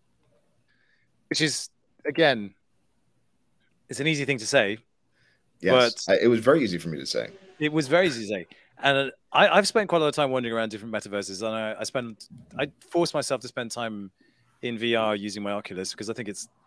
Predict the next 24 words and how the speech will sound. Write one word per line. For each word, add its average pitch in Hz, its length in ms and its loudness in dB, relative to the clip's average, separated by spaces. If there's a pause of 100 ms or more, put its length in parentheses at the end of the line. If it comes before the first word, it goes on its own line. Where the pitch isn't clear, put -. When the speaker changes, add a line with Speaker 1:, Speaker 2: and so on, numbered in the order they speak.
(300)
Speaker 1:
going 117 160 -2
to 101 80 -14
be 113 60 -8
the 110 80 -8
platform 98 560 -10 (220)
via 101 200 -8
which 98 240 -8
a 110 40 -8
lot 107 100 -4
of 104 80 -12
people 98 260 -12
will 95 340 -6 (480)
discover 107 420 -6
the 90 80 -14
metaverse, 90 420 -12
I'm 92 100 -16
sure, 92 300 -8 (200)
or 110 100 -2
at 113 40 -2
least 113 140 -6
a 117 40 -6
version 101 280 -4
of 95 80 -8
it. 87 160 -8